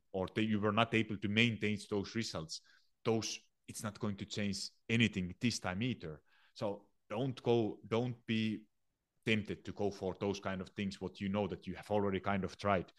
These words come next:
and all kind of these, uh, keto, cutting everything, your favorite foods completely out, or doing something what is not sustainable at the, at this time. It's not going to be sustainable this time either. So even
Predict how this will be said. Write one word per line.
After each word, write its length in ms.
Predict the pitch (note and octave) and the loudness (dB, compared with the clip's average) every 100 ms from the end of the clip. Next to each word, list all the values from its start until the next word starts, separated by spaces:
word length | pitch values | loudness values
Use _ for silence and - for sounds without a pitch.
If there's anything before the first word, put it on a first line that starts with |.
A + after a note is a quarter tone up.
| - - - | -20 -20 -2
and 220 | A2+ G#2 - | 0 0 2
all 220 | A2 G#2+ | 4 6
kind 220 | G#2 G#2 | 4 2
of 120 | F#2+ - | 0 -2
these, 280 | G#2+ G2+ - | 0 0 0
uh, 200 | F#2+ F#2 - _ - | -2 -4 -6 _ -4
keto, 500 | G#2 G2+ F#2+ F2+ - | -2 0 0 0 -2
cutting 400 | G#2 G2+ F#2+ G2+ - | -2 0 -2 -4 -2
everything, 640 | G2+ G2 G#2 G2 G2 - | 0 0 0 -2 -2 -6
your 140 | G2+ F#2 | -6 -4
favorite 480 | G#2+ G#2 G2 F#2+ | -2 -2 -2 -2
foods 280 | - G#2 G2+ | -4 -6 -4
completely 540 | - G2 G#2 G2+ G2 F#2+ | -6 -6 -4 -4 -4 -2
out, 280 | G2 F#2+ - - - | -2 -4 -12 -20 -6
or 100 | A2 | -2
doing 260 | G2+ A#2+ A#2 | 0 2 0
something 420 | - A2+ A2 G#2 | 0 -2 -2 -2
what 140 | G2 G#2 | -2 -2
is 140 | - | -2
not 180 | A2 - _ | -2 -4 _
sustainable 720 | - G2+ - A2 G#2 F#2+ G2 - | -10 -10 -2 0 0 -4 -8 -8
at 180 | - - | -10 -6
the, 200 | G2 G2+ - _ - | -4 -4 -10 _ -12
at 200 | G2+ - | -12 -2
this 220 | A#2 A2 | -2 -2
time. 260 | - D#2+ D#2+ | -6 -10 -10
It's 180 | A2 G#2 | -12 -6
not 180 | G#2+ - | -6 -4
going 180 | G#2 G2 | -6 -4
to 80 | G2 | -6
be 360 | G2+ F#2+ F#2+ _ _ _ _ _ _ | -4 -4 -6 _ _ _ _ _ _
sustainable 520 | - E2+ G2+ F#2 E2+ | -14 -6 -4 -4 -6
this 240 | D#2+ F#2+ - | -6 -6 -6
time 200 | E2 G#2 | -6 -4
either. 320 | A2 D2 D2 - - - | -6 -8 -14 -18 -20 -4
So 260 | G2 F#2 - - | -4 -4 -10 -2
even 320 | B2 A#2 G#2+ | 0 0 -4